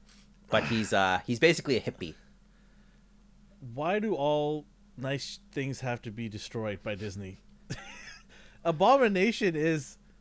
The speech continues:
Speaker 2: look at the name, Abomin-, does that sound cute and cuddly to you?
Speaker 1: Well,
Speaker 2: No.
Speaker 1: I assume,
Speaker 2: Like, I
Speaker 1: I'm,
Speaker 2: mean
Speaker 1: I'm hoping, I'm hoping, like, he's like, "Yeah, I tricked you," but he could have just broken out of prison at any time, and no one could stop him.
Speaker 2: Yeah.
Speaker 1: He's basically a Hulk.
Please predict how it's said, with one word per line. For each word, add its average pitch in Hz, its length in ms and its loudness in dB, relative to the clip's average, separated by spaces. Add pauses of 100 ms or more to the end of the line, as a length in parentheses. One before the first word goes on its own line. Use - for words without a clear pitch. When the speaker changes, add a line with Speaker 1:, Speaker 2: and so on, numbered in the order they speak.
(140)
Speaker 2:
look 160 260 -2
at 262 120 -4
the 233 80 8
name, 156 540 2 (300)
Abomin-, 120 400 -2
does 139 160 -2
that 214 180 2
sound 226 300 0 (100)
cute 233 180 -2
and 214 80 -4
cuddly 233 340 -2
to 233 100 -10
you? 240 320 -8
Speaker 1:
Well, 175 200 12
Speaker 2:
No. 131 260 8 (340)
Speaker 1:
I 170 100 12
assume, 180 500 6
Speaker 2:
Like, 208 100 4
I 147 40 6
Speaker 1:
I'm, 226 80 8
Speaker 2:
mean 214 120 4
Speaker 1:
I'm 139 140 6
hoping, 175 540 -2
I'm 117 160 -2
hoping, 143 540 -4
like, 113 300 -4 (340)
he's 110 160 -12
like, 113 180 -6
"Yeah, 151 100 6
I 147 40 4
tricked - 340 -6
you," 123 260 -4 (400)
but 139 180 2
he 147 120 -6
could 175 160 2
have 120 200 -2
just - 220 -10
broken 113 320 -4
out 92 140 -6
of 87 80 -14
prison 90 320 -10
at 85 140 -8
any 87 200 -12
time, 76 340 -10
and 92 160 -10
no 101 120 -4
one 95 160 -6
could - 160 -14
stop - 320 -12
him. 65 180 -16 (840)
Speaker 2:
Yeah. 285 220 2
Speaker 1:
He's - 80 0
basically 131 420 0
a 98 80 -2
Hulk. - 380 -8